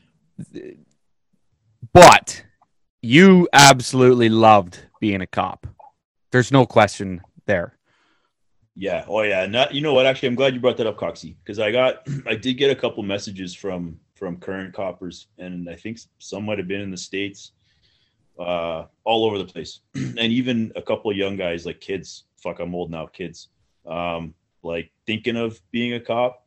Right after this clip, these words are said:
Speaker 2: and then even coppers being like, 'cause I'm getting, uh, people are happy I, I stood up for what I believe in, and I think what a lot of people believe in. Um,
Speaker 1: Yeah.
Speaker 2: at the same time,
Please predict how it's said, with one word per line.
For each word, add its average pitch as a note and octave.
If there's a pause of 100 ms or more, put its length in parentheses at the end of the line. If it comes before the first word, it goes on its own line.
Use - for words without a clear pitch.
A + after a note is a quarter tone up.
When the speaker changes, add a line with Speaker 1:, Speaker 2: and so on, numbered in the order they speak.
(140)
Speaker 2:
and F#2
then F#2
even G2
coppers F#2
being F2
like, D#2+ (480)
'cause A2
I'm A#2+
getting, D3+
uh, F2+ (380)
people D3
are A2
happy G#2
I, F2+ (120)
I F2+
stood -
up F2+
for E2 (120)
what F2
I F2+
believe F#2+
in, G2+
and F2+
I E2+
think E2+
what E2
a E2
lot D#2+
of E2+
people F2+
believe F#2
in. G#2+ (440)
Um, F2
Speaker 1:
Yeah. G2+
Speaker 2:
at - (560)
the A2+
same G2+
time, G2